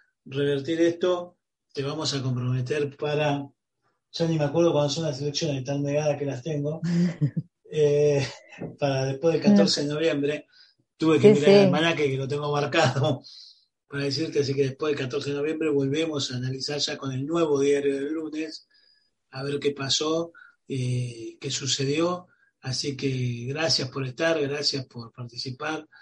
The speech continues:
Speaker 1: agradecemos nosotros tu, tu generosidad y te dejamos el cierre, como siempre.
Speaker 2: Gracias a, ay, gracias a vos, Juan Manuel, la verdad que estoy muy feliz de participar en Voces Porteñas,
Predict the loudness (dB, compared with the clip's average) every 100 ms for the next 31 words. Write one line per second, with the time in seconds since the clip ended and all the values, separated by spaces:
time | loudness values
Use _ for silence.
0 | _ _ _ -6 -4 -2 -2 -4 -2 0
1 | 0 -2 -6 -6 -10 -12 -18 -18 -18 -18
2 | -18 -10 -8 -6 -6 -4 -2 -2 -2 -10
3 | -16 -6 -2 2 2 2 2 2 0 -4
4 | -12 _ _ _ _ -12 -8 0 4 8
5 | 10 10 8 4 8 6 6 -2 _ _
6 | _ 4 8 8 10 8 6 2 8 8
7 | 8 6 6 6 8 8 10 8 8 6
8 | 6 6 6 10 10 8 6 4 2 4
9 | 6 6 4 4 4 6 6 4 2 0
10 | 0 0 4 4 4 4 2 2 0 -4
11 | -4 4 6 8 6 4 0